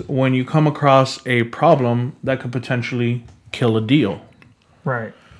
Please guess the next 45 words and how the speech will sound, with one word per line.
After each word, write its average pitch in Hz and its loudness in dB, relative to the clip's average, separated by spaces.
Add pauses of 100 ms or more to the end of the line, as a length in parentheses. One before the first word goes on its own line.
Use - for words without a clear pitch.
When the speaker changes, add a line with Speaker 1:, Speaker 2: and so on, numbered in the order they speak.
(140)
Speaker 1:
So, 131 6
uh, 123 6
I 131 2
know 147 4
Aaron's 135 2
had 135 -2
a 131 0
few, 127 -2
more 123 0
than 120 0
a 113 0
few 117 -2
of 107 -2
those. 104 -4 (380)
So, 127 4
uh, 127 6
let's 135 0
have 151 2
him 208 2
start. 87 -6 (240)
Speaker 2:
Yeah, 151 -4
guys. 139 -4
So, 131 -2 (480)
uh, 135 4
what 135 2
I 165 4
was 151 2
saying 151 2
was 135 0
that 123 -2
when 135 -2
you 131 -2
come 156 0
across 139 2
a, 123 -2 (560)
come 190 4
across 165 6
a 135 4
problem 143 4
that 127 4
could 117 0
potentially 135 0
kill 135 2
a 120 0
deal, 131 4